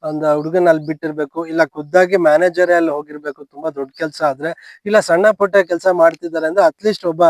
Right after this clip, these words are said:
ಆ, ಒಬ್ಬ ಟೆಕ್ನಿಷಿಯನ್ ಆರ ಅಲ್ಲಿ ಇರ್ಬೇಕು.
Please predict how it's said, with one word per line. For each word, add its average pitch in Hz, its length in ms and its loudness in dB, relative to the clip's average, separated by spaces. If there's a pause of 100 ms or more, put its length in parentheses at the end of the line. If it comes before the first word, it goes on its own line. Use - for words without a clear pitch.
(440)
ಆ, 160 60 -2 (840)
ಒಬ್ಬ 160 200 -8
ಟೆಕ್ನಿಷಿಯನ್ 196 580 -2
ಆರ 175 200 6
ಅಲ್ಲಿ 165 200 2
ಇರ್ಬೇಕು. 147 380 -6